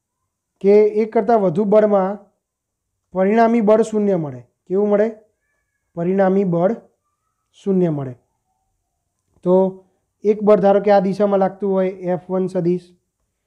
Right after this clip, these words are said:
ધારો કે બીજું બળ છે આ દિશામાં લાગતું હોય એફ ટુ સદિશ, કોઈ ત્રીજું બળ છે એ આ દિશામાં વિરુદ્ધ દિશામાં લાગતું હોય એફ થ્રી સદિશ, એફ ફોર સદિશ આ દિશામાં લાગતું હોય.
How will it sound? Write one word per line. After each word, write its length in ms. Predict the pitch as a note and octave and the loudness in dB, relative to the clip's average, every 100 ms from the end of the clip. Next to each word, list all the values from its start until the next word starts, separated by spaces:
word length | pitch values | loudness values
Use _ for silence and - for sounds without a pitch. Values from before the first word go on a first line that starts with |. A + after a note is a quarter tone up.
| _ _ _ D#3+ | _ _ _ -6
ધારો 120 | F3 | -2
કે 80 | F#3 | 0
બીજું 300 | F3 E3+ F#3+ | 0 0 2
બળ 160 | G3+ | 2
છે 120 | G3 | 2
આ 140 | G3 F3+ | 0 0
દિશામાં 380 | F3 E3 F#3 F#3 | -2 -4 -2 -2
લાગતું 340 | F3 - F3+ | -4 -4 -4
હોય 220 | F3 E3+ E3+ _ _ _ _ _ _ _ | -4 -6 -10 _ _ _ _ _ _ _
એફ 220 | E3 E3 | -8 -8
ટુ 180 | - F#3 | -4 -4
સદિશ, 480 | F#3 F3 F3+ F3+ _ _ _ _ _ _ | 0 0 0 -4 _ _ _ _ _ _
કોઈ 160 | G3 | -6
ત્રીજું 280 | G3 F#3 G#3+ | -4 -2 2
બળ 160 | G#3+ G3+ | 2 2
છે 120 | G#3+ | 2
એ 100 | A3 | 2
આ 120 | G#3 | 2
દિશામાં 480 | G3+ F#3+ G#3+ G#3+ G#3+ | 0 -2 -2 0 0
વિરુદ્ધ 260 | G3+ G3+ | 0 -2
દિશામાં 300 | F#3+ F#3 F3+ | -4 -6 -4
લાગતું 300 | E3+ D#3 - | -4 -6 -12
હોય 180 | C#3 B2+ - _ _ _ _ _ _ _ _ _ | -12 -14 -20 _ _ _ _ _ _ _ _ _
એફ 140 | F3+ F3 | -10 -6
થ્રી 160 | G3+ | -4
સદિશ, 460 | F#3+ F#3+ F3 F#3 - _ _ _ _ _ _ | -2 0 0 -2 -8 _ _ _ _ _ _
એફ 140 | F3+ G3 | -6 -6
ફોર 220 | - A3 | 0 0
સદિશ 340 | G#3+ G#3 G#3 | 2 0 -2
આ 160 | - F#3+ | -2 -2
દિશામાં 400 | G3 F3+ F3+ F3 | 0 -2 -2 -2
લાગતું 380 | D#3+ - - C#3 | -4 -6 -12 -12
હોય. 140 | C3 | -14